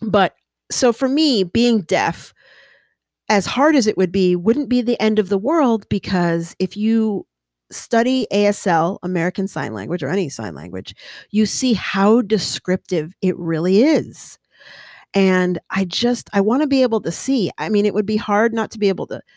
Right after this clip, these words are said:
sing and hear yourself, because that would be difficult, but maybe there would be a way to do it, or, but at least you could still enjoy music through vibration and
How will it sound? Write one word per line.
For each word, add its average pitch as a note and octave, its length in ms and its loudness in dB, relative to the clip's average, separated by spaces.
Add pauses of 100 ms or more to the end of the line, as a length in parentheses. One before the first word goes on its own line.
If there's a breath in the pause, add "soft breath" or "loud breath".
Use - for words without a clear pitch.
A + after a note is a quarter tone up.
(200 soft breath)
sing A#3+ 580 2
and F3+ 180 -2
hear G#3 220 2
yourself, A3+ 480 2
because E3+ 520 -4 (360)
that D#3 200 -8
would G#3+ 120 -2
be B3 100 -2
difficult, C4 480 -2
but - 140 -8
maybe G3 300 -2
there A3+ 160 4
would A3+ 80 2
be A3+ 100 2
a A3 80 4
way A3+ 160 2
to A3+ 100 -2
do A#3+ 220 4
it, A#3 160 4
or, D3+ 180 -2 (480 loud breath)
but G3 100 0
at F#3 120 0
least A3+ 200 0
you A#3 60 -6
could G3 160 -2
still G3 300 0
enjoy F3 420 0
music F3+ 460 0
through - 260 -6
vibration F#3+ 840 -2
and A2+ 400 -12